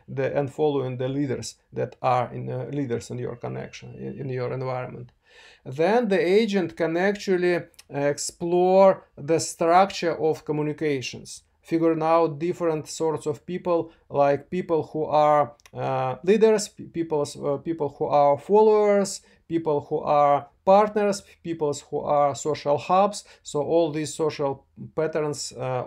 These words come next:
or, mm, that <clears throat> people are, are, so the different people are, uh, ha-, having different, uh, communication or social roles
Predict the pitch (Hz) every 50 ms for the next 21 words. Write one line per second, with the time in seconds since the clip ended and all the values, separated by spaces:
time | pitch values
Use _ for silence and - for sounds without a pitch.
0 | - 139 139 131 135 139 139 135 127 127 127 127 123 113 117 127 135 127 131 -
1 | _ _ _ - 180 185 175 123 131 - - 143 135 135 135 135 127 127 127 123
2 | - 147 - - 139 131 - - 135 139 - - - 135 131 131 131 127 - _
3 | _ _ _ _ _ _ _ _ _ _ _ _ _ _ _ _ _ _ - _
4 | - - 156 143 220 151 143 147 143 - 143 135 139 131 - 151 143 147 147 131
5 | 127 - 135 131 135 135 131 - - _ _ - 135 127 - 139 123 131 - 151
6 | 139 139 139 135 131 147 143 139 - 131 131 131 127 - _ _ _ _ - 127
7 | 123 - 139 135 131 139 139 - - 143 147 147 139 - 143 135 131 - 127 131
8 | 123 120 - - 139 131 - - 123 127 127 135 139 135 127 123 120 120 -